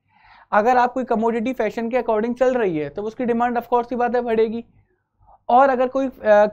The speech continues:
कोई, अ, कमोडिटी है उसकी डिमांड फैशन के अकॉर्डिंग नहीं है तो उसकी डिमांड ऑटोमेटिकली क्या हो जाएगी, कम हो जाएगी। बात आई समझ में या फिर नहीं आई? क्लियर है, नहीं क्लियर है?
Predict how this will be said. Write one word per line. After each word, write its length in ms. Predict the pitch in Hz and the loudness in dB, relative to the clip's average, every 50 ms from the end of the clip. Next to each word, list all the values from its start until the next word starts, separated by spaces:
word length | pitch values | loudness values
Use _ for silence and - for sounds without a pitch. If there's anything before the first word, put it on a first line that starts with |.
| - | 0
कोई, 380 | - 240 247 254 269 269 262 247 | 2 2 4 4 4 2 0 0
अ, 220 | 226 226 220 220 | 0 0 0 0
कमोडिटी 600 | 220 214 233 220 226 240 233 233 247 233 262 247 | 0 0 0 0 0 0 0 -2 -2 -4 -4 -4
है 160 | 220 220 240 247 | -2 -2 -2 -4
उसकी 280 | 233 220 220 - 254 233 | -6 -8 -8 -8 -6 -6
डिमांड 280 | 226 214 220 226 247 | -4 -4 -4 -4 -4
फैशन 320 | 240 226 208 202 - 226 226 | -6 -6 -6 -6 -6 -6 -6
के 60 | 247 | -6
अकॉर्डिंग 380 | 226 226 226 214 214 233 233 220 | -4 -2 -2 -2 -2 -2 -4 -6
नहीं 160 | 208 208 214 | -8 -8 -8
है 80 | 220 226 | -8 -6
तो 80 | 233 | -6
उसकी 180 | 226 - - 226 | -6 -6 -6 -6
डिमांड 280 | 208 208 214 233 233 | -4 -4 -4 -4 -4
ऑटोमेटिकली 600 | 220 208 208 220 220 220 208 214 220 220 226 233 | -6 -6 -6 -6 -6 -6 -6 -6 -4 -4 -4 -4
क्या 140 | 220 247 254 | 0 0 2
हो 100 | 262 262 240 | 2 2 2
जाएगी, 340 | 233 208 175 156 151 147 - - - - _ _ _ - | 2 2 0 0 -4 -6 -10 -12 -20 -20 _ _ _ 0
कम 160 | 254 269 269 | 2 2 4
हो 120 | 262 254 | 4 2
जाएगी। 360 | 247 247 240 233 226 233 233 - _ _ _ - _ _ _ - | 2 0 0 -2 -4 -6 -10 -12 _ _ _ -20 _ _ _ 4
बात 220 | 208 220 226 233 254 | 6 8 8 6 6
आई 120 | 254 269 | 2 0
समझ 180 | 262 262 254 254 | 0 -2 -2 -2
में 120 | 262 262 | -2 0
या 100 | 262 247 | 0 0
फिर 140 | 247 254 262 | 0 -2 -4
नहीं 220 | 247 247 247 247 233 | -6 -4 -4 -4 -4
आई? 140 | 226 240 | -4 -6
क्लियर 580 | 240 _ _ - _ _ - 240 240 269 262 254 | -6 _ _ -20 _ _ -6 0 2 4 4 4
है, 80 | 254 247 | 4 2
नहीं 120 | 254 254 | 0 -2
क्लियर 360 | 247 - 247 240 247 240 233 | -4 -4 -2 0 0 0 0
है? 160 | 233 240 240 | 0 -4 -6